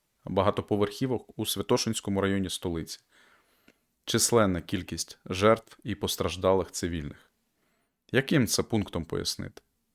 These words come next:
Питання риторичне. Виступ Небензі є суцільною брехнею, спрямованою на дезінформацію міжнародної спільноти. Кожне ключове твердження, від заперечення ударів по цивільних до виправдання анексій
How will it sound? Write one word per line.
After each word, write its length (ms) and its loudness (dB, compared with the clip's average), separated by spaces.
Питання 440 4
риторичне. 560 -4
Виступ 500 2
Небензі 600 2
є 180 0
суцільною 540 2
брехнею, 580 0
спрямованою 760 4
на 220 4
дезінформацію 840 0
міжнародної 600 0
спільноти. 580 -8
Кожне 420 8
ключове 400 2
твердження, 720 4
від 260 2
заперечення 720 2
ударів 500 2
по 140 -8
цивільних 580 -2
до 180 0
виправдання 680 0
анексій 640 0